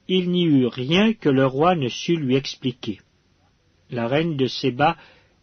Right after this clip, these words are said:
vit toute la sagesse de Salomon, et la maison qu'il avait bâtie, et les mets de sa table, et la demeure de ses serviteurs, et les fonctions et les vêtements de ceux qui le servaient,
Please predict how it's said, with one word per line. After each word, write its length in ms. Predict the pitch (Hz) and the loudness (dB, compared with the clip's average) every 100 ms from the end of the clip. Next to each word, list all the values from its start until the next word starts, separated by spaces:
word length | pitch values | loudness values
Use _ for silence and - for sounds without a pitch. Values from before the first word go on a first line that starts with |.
| _ _ | _ _
vit 380 | 127 120 180 196 | -10 -2 -2 0
toute 200 | 175 139 | -4 0
la 100 | 147 | 0
sagesse 560 | 143 165 165 175 165 | 2 0 2 0 0
de 80 | 147 | -2
Salomon, 680 | 127 147 131 117 120 143 180 _ _ | -2 0 2 2 0 -2 -4 _ _
et 80 | 151 | 2
la 140 | 151 | 2
maison 400 | 143 170 165 185 | 2 0 0 -2
qu'il 180 | 190 139 | 0 0
avait 240 | 135 135 131 | 0 0 -2
bâtie, 640 | 113 143 - - 165 196 - _ _ _ _ - | -2 -4 -4 -8 -8 -8 -12 _ _ _ _ 4
et 140 | 185 | 6
les 120 | 185 | 6
mets 220 | 180 175 | 4 2
de 120 | 160 135 | 2 0
sa 200 | - 131 | -2 -4
table, 560 | - 147 165 180 196 - - _ _ _ 208 | 0 0 0 -6 -10 -12 -20 _ _ _ 6
et 100 | 196 | 6
la 120 | 180 | 6
demeure 380 | 170 170 175 156 | 4 6 6 6
de 100 | 135 | 2
ses 160 | - | 0
serviteurs, 880 | 131 - 131 151 147 160 165 180 202 196 _ _ _ _ _ _ - | -4 0 0 0 0 2 2 2 -6 -12 _ _ _ _ _ _ 6
et 100 | 185 | 8
les 140 | 190 | 8
fonctions 580 | - 190 185 - 208 214 | 4 2 2 0 2 4
et 120 | 175 | 4
les 140 | 156 | 4
vêtements 460 | 147 156 147 170 175 | 4 2 0 -2 2
de 100 | 135 | 0
ceux 260 | 123 - 151 | 0 0 -2
qui 140 | 143 | 0
le 120 | 117 | -4
servaient, 600 | 117 - 139 131 135 165 | -4 -4 -4 -2 -4 -4